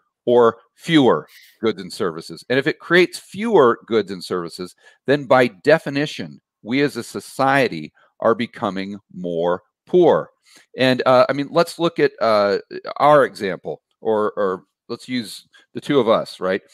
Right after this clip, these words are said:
My guess is your investment portfolio is larger today as far as the nominal value than it was in two thousand nineteen.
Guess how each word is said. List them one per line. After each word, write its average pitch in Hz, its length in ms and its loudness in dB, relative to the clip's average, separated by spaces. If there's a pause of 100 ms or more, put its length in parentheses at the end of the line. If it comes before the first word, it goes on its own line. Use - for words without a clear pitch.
(320)
My 151 180 2
guess 160 520 2 (100)
is 127 300 -2
your 139 380 4 (420)
investment 131 580 -2
portfolio 92 800 -4 (540)
is 120 200 -2
larger 127 540 4
today 101 640 0 (560)
as 101 120 -12
far 120 220 0
as 110 100 -4
the 107 120 -6
nominal 110 400 -2
value 98 480 0 (320)
than 113 120 -2
it 110 120 -8
was 113 260 0
in 107 80 -10
two 110 160 -14
thousand 95 400 -2
nineteen. 85 480 -14